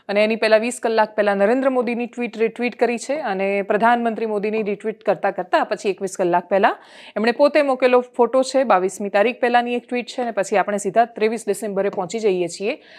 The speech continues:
આમાંથી એક પણ નેતા એવા નથી કે જેને એ તસદી લીધી હોય કે એવું લખી શકે કે એ નિર્ભયા હારી ગઈ છે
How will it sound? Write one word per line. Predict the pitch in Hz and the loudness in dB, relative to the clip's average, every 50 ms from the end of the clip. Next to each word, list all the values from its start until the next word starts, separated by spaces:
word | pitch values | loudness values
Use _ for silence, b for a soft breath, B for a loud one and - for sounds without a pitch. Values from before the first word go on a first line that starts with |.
| B B B | B B B
આમાંથી | - 196 220 - 311 285 | -6 -4 -4 -4 -4 -6
એક | 269 - - _ | -6 -8 -4 _
પણ | 302 285 | -4 -2
નેતા | 269 240 214 214 226 214 | 0 -2 0 2 4 4
એવા | 196 190 196 190 | 6 4 4 0
નથી | 190 190 - - 269 262 | -2 -4 -6 -6 -6 -6
કે | 262 220 | -4 -6
જેને | 185 196 185 185 202 240 | -4 -4 -4 -4 -4 -6
એ | - - 277 | -6 -6 -8
તસદી | 294 - - 269 - - - 392 359 | -6 -2 -2 -2 -2 -2 2 2 4
લીધી | 294 240 202 - 208 185 | 4 2 0 -2 -4 -6
હોય | 156 185 180 170 190 b b b b b b b | -4 -2 -4 -4 -4 b b b b b b b
કે | - 269 | 2 2
એવું | 269 277 254 | 4 4 4
લખી | 220 202 - - 339 | 2 2 2 0 0
શકે | 294 - 262 214 226 226 220 233 | 2 2 0 0 2 0 0 0
કે | 226 240 233 220 | 0 -2 -2 -2
એ | 220 220 | -2 -2
નિર્ભયા | 208 190 185 196 202 165 196 220 262 262 247 247 294 320 - _ _ _ _ _ _ _ | 0 0 2 2 2 2 2 4 6 6 6 4 2 0 -6 _ _ _ _ _ _ _
હારી | - 214 226 233 339 349 | 2 4 6 8 6 6
ગઈ | 247 190 190 185 | 6 4 0 -2
છે | 156 - - 214 294 - | -4 -8 -10 -10 -12 -12